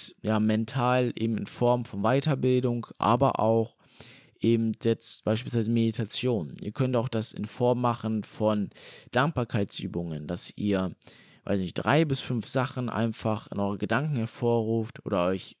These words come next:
sagt, wofür ihr dankbar seid. Das müssen jetzt nicht richtig große Sachen sein, das müssen so, oder können so auch so Sachen sein, womit ihr alltäglich halt eben zu tun habt, ja, eben,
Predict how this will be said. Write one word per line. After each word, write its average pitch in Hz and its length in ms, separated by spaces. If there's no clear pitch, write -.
sagt, 110 560
wofür 117 380
ihr 120 120
dankbar 113 360
seid. - 360
Das - 180
müssen 131 200
jetzt 117 140
nicht - 280
richtig 127 200
große 147 320
Sachen 87 360
sein, 82 160
das 90 160
müssen 127 320
so, 120 300
oder 95 380
können 139 260
so 135 100
auch 117 140
so 113 140
Sachen 113 340
sein, 107 340
womit 120 280
ihr 123 120
alltäglich 127 600
halt 92 140
eben 95 180
zu 92 140
tun 78 280
habt, 64 160
ja, 76 160
eben, 101 300